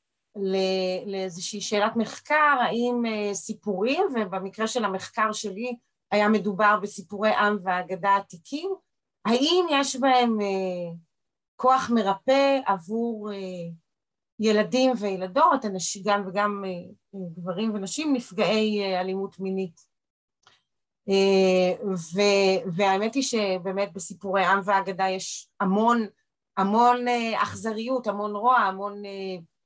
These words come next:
אה, פגיעות, אה, וגם המון תקווה והמון חוסן ו-, וכולי וכולי. ובעצם המחקר הזה היה דומה קצת לחפירה ארכיאולוגית, במובן הזה שהתחלתי לחשוף גרסאות קדומות של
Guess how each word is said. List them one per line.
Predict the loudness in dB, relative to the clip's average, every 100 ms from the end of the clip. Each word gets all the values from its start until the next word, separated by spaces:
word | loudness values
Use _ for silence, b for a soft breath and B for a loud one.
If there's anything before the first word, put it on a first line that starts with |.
| -14
אה, | -12 -12 -10
פגיעות, | -6 -4 -4 -4 -6 -14 _ _ _ _ _ 0
אה, | 2 2 0
וגם | 0 4 4 4 0
המון | -2 -2 -4
תקווה | -8 -6 0 0 0
והמון | -4 -2 -4 -6
חוסן | -8 -6 -4 -2 -2 -4
ו-, | -6 -8 -8 -12
וכולי | -12 -8 -6 -8
וכולי. | -12 -16 -12 -12 -10 -12 -14 _ _ _ _ -8
ובעצם | -4 0 2 2 0 2 4 4 2 0
המחקר | 0 -2 -2 2 2
הזה | 0 -2
היה | -2 0 0 0
דומה | -2 -4
קצת | -8 -12 -8
לחפירה | -4 -4 -4 -8 -8 -2 0 0
ארכיאולוגית, | -2 -2 0 0 0 -6
במובן | -10 -10 0 0 0
הזה | -4 -6
שהתחלתי | -6 -6 -2 -2 -2
לחשוף | -6 -6 0 2 2 -4 _ _ _ _ _
גרסאות | 0 0 2 4 4 2
קדומות | -8 -4 0 4 4 4
של | -2 -12 -12